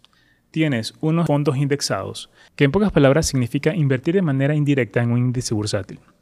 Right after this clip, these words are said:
Si no conoces el término, un índice bursátil es una medida o una temperatura, un termómetro, para poder saber cómo está comportándose el mercado.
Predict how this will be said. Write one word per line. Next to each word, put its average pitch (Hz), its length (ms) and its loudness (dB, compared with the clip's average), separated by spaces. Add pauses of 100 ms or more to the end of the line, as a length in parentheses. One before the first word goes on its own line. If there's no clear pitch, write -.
(300)
Si 127 160 0
no 117 80 0
conoces 120 380 -2
el 143 100 -2
término, 123 480 0
un 139 140 0
índice 160 300 0
bursátil 123 580 -2
es 131 400 0
una 175 180 2
medida 123 480 0
o 127 120 0 (100)
una 135 480 0 (360)
temperatura, 113 600 -2
un 98 80 -12
termómetro, 143 560 0
para 156 220 -2
poder 143 240 0
saber 139 240 -2
cómo 143 160 -4
está 135 180 -6
comportándose 123 540 -6
el 113 60 -2
mercado. 131 360 -4